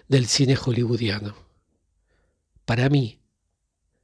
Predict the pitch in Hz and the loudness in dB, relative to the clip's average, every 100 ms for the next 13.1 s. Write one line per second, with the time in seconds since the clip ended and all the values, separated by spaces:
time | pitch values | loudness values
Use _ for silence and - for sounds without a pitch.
0 | _ _ 117 - 139 143 131 - 151 131 | _ _ -4 0 0 2 0 2 2 4
1 | 123 127 143 156 151 - _ 156 135 - | 2 2 4 2 0 -4 _ 4 4 2
2 | 123 117 - - _ _ 131 - - - | -8 -12 -16 -20 _ _ -4 -2 -4 -4
3 | - 120 110 - 110 107 107 - _ _ | -6 -4 -4 -8 -10 -10 -12 -16 _ _
4 | _ _ _ _ _ _ _ - 156 190 | _ _ _ _ _ _ _ -4 4 6
5 | 170 156 196 131 101 110 - _ _ _ | 6 4 4 2 -2 -10 -20 _ _ _
6 | _ _ _ _ _ _ _ _ _ _ | _ _ _ _ _ _ _ _ _ _
7 | _ _ 123 123 117 - 143 - 143 135 | _ _ -4 -2 -4 0 0 2 0 0
8 | - _ _ _ - _ _ _ _ - | -4 _ _ _ -20 _ _ _ _ -4
9 | - 170 175 202 151 135 131 104 113 120 | 0 2 2 0 0 2 2 0 -4 -6
10 | - - 135 - - 165 139 151 160 - | -10 -8 -6 -6 2 4 6 4 2 -2
11 | _ 147 170 135 104 113 113 - _ _ | _ 2 4 4 0 -8 -10 -12 _ _
12 | _ _ _ _ _ _ - 143 139 - | _ _ _ _ _ _ 2 2 2 -6
13 | - | -12